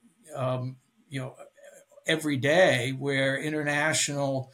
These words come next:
gatherings are there to look at one aspect of s-, space or, or another. And we're, and what we want to do is, is, uh, uh, i-, is, uh, foster this whole notion that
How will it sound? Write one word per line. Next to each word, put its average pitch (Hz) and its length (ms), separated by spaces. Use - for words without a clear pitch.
gatherings 147 680
are 135 60
there 139 220
to 135 80
look 143 220
at 117 80
one 143 240
aspect 143 640
of 123 80
s-, - 60
space - 760
or, 123 380
or 131 220
another. 135 500
And 120 100
we're, 123 280
and 131 180
what 131 200
we 127 120
want 143 420
to 143 80
do 131 360
is, 123 220
is, 139 540
uh, 135 340
uh, 131 400
i-, 135 320
is, 139 540
uh, 127 220
foster 165 640
this 131 260
whole 143 220
notion 143 640
that 131 320